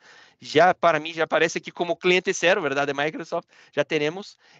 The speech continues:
E aqui para Dynamics, aqui eu estou na última versão, e aqui eu vejo que há um ícone aqui de Copilot. Então, quando eu hago um clique, o que hace aqui é abrir Copilot adentro de Dynamics, ok? Então, uma coisa que pode ser acá, por exemplo, é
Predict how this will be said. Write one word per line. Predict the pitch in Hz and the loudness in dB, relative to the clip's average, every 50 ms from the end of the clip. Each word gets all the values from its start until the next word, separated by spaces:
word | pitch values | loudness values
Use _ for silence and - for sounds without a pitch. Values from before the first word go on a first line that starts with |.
| _ - | _ -4
E | 202 233 | 0 0
aqui | 226 - - 240 | 0 0 -4 -10
para | - - 214 208 226 | -6 -2 0 0 2
Dynamics, | 214 202 180 180 196 208 - - | 0 0 0 -2 -4 -6 -8 -10
aqui | 190 - - 196 175 | -10 -10 -10 -12 -12
eu | 190 | -12
estou | - - 202 | -10 -8 -4
na | 196 196 | -4 -2
última | 196 196 - 196 190 185 | -4 -4 -6 -8 -10 -10
versão, | 156 160 156 - - 175 175 196 240 _ _ _ _ _ _ _ _ _ | -10 -12 -12 -12 -10 -10 -10 -10 -12 _ _ _ _ _ _ _ _ _
e | - 160 185 | -4 -4 -4
aqui | 180 - 208 196 | -4 -4 -6 -8
eu | 202 | -6
vejo | 180 170 185 | -4 -4 -4
que | 185 - 190 | -4 -2 -2
há | 123 | 0
um | 160 180 190 185 | -2 -2 -2 -6
ícone | 190 - - 190 185 | -8 -8 -8 -8 -8
aqui | - - 185 | -10 -10 -12
de | 165 175 | -12 -10
Copilot. | - - 143 - - 156 143 131 113 - _ _ _ _ _ | -8 -10 -4 0 2 2 2 0 -2 -8 _ _ _ _ _
Então, | - 131 - 160 156 - | -20 -20 -20 -20 -18 -14
quando | - 214 214 | -12 -8 -6
eu | 214 | -4
hago | 214 208 214 | -4 -4 -6
um | 220 | -10
clique, | - - 233 269 - _ - - | -10 -10 -10 -10 -12 _ -20 -20
o | _ _ _ _ _ _ _ _ _ _ _ _ _ _ | _ _ _ _ _ _ _ _ _ _ _ _ _ _
que | - | 0
hace | 185 196 - 302 | 0 0 -2 -6
aqui | - _ 208 185 185 | -14 _ -14 -4 -2
é | 202 | -2
abrir | 185 175 160 180 208 - _ | -2 -2 -4 -6 -8 -8 _
Copilot | _ - 196 185 _ - 175 165 165 170 185 190 - _ - _ _ _ _ _ _ _ _ _ | _ -10 -10 -8 _ -2 0 2 2 0 -2 -4 -10 _ -20 _ _ _ _ _ _ _ _ _
adentro | - 160 202 202 185 175 180 196 196 - 202 196 | -2 -2 -2 -2 -2 -4 -4 -4 -8 -14 -12 -8
de | 185 180 | -6 -4
Dynamics, | 165 160 151 147 143 143 131 117 101 _ _ - _ _ _ _ _ _ _ _ | -4 -4 -6 -6 -6 -8 -10 -10 _ _ _ -20 _ _ _ _ _ _ _ _
ok? | _ - 143 143 - _ _ _ _ _ _ _ | _ -10 -10 -10 -10 _ _ _ _ _ _ _
Então, | _ - 175 - - 214 - - - - | _ -12 -12 -10 -10 -10 -12 -12 -10 -10
uma | 294 311 | -8 -8
coisa | - 214 - 220 | -8 -8 -8 -6
que | - 214 | -6 -6
pode | 202 214 220 214 202 | -4 -4 -4 -4 -4
ser | - - 208 | -6 -6 -6
acá, | 202 196 - - 196 208 | -6 -4 0 0 0 0
por | - - 196 190 | 0 -2 -6 -8
exemplo, | 196 175 165 170 185 190 _ - 220 220 247 330 _ _ _ _ _ _ _ _ _ _ _ - | -6 -6 -6 -8 -10 -12 _ -10 -8 -8 -8 -10 _ _ _ _ _ _ _ _ _ _ _ -8
é | 135 147 147 147 143 | -4 -2 0 0 0